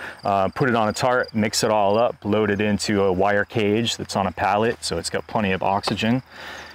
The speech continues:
Uh, we get that up to temperature, so if it's, uh, one thirty to one fifty, we cook it for three days. If it's one fifty to one sixty, two days, one sixty and up,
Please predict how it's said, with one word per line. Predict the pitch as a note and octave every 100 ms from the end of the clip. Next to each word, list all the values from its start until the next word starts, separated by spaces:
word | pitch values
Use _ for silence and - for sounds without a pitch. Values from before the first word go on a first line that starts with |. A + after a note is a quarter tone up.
| -
Uh, | G#2+ G#2+ G#2 G2
we | A2 A2 G#2+ G2+
get | - A#2+
that | C3 A#2+
up | G#2
to | G#2
temperature, | - B2 C3+ - C#3+ F3+
so | - A#2
if | G2+ -
it's, | G#2 - A2+
uh, | G#2 G2
one | A2 A#2+
thirty | B2+ B2+
to | A#2+
one | A#2+ A#2
fifty, | - C3 - D3 D#3+
we | A#2+
cook | - A#2+
it | F2
for | -
three | - C#3+
days. | D3+ D#3 D#3+ C#3
If | G2+
it's | F2 -
one | G#2+
fifty | A2+ A2 A2
to |
one | G#2 G#2
sixty, | - A#2+ - G#2+
two | - C3+
days, | C3+ B2+ A#2
one | G#2 G2+
sixty | - A2 -
and | G2+ G#2+
up, | A2